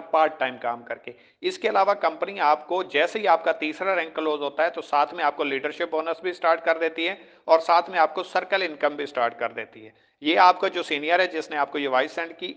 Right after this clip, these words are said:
उससे आप clear कर लीजिएगा circle income क्या होती है, leadership income क्या होती है।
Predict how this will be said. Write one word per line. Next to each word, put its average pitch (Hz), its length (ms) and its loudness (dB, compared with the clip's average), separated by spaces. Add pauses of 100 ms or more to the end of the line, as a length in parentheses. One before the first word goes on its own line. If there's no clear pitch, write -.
उससे 175 260 -2
आप 147 180 4
clear 139 240 -2
कर 143 200 -2
लीजिएगा 160 400 -2
circle 143 340 -4
income 156 240 -6
क्या 165 220 0
होती 156 240 0
है, 170 120 0 (320)
leadership 180 560 0
income 131 300 -6
क्या 120 160 -2
होती 113 300 -4
है। 104 140 -14